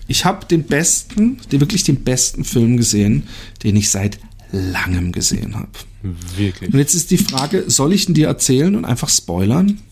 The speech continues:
Speaker 2: Nö. Aber du sollst mir sagen,
Speaker 1: Also es ist eine
Speaker 2: wie er heißt.
Speaker 1: Dokumentation.
Speaker 2: Ja, dann,
Speaker 1: Es ist eine Doku-,
Speaker 2: dann sag mir
Speaker 1: Doku.
Speaker 2: mal, wie er heißt und worum es im Großen und Ganzen geht.
Speaker 1: Genau.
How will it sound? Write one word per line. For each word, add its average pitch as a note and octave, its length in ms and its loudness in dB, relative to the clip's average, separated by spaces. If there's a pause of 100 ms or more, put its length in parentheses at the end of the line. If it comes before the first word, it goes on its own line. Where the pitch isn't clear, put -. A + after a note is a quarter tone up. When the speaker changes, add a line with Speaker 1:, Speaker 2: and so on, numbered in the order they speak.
(200)
Speaker 2:
Nö. F#2+ 340 -2 (240)
Aber G2 140 -2
du F#2+ 80 -2
sollst G#2 220 -2
mir A2 40 0
sagen, A2+ 140 0
Speaker 1:
Also C#3 140 4
es - 60 2
ist - 40 0
eine F3+ 80 2
Speaker 2:
wie A#2 220 2
er - 80 6
heißt. - 20 4
Speaker 1:
Dokumentation. C3+ 760 2 (180)
Speaker 2:
Ja, G#2+ 120 0
dann, A#2+ 120 0
Speaker 1:
Es A#2 80 0
ist B2+ 60 2
eine A#2+ 100 2
Doku-, D3 220 2
Speaker 2:
dann A#2+ 140 2
sag - 180 4
mir C3 80 2
Speaker 1:
Doku. C3+ 60 4
Speaker 2:
mal, C3 200 6
wie C3 40 4
er A2+ 100 2
heißt A2 260 -4
und C3+ 100 0
worum B2+ 220 0
es - 220 -8
im A#2 180 -6
Großen A#2 440 -2
und A#2+ 120 -2
Ganzen A2+ 320 -2
geht. A#2+ 160 0
Speaker 1:
Genau. F#2+ 240 0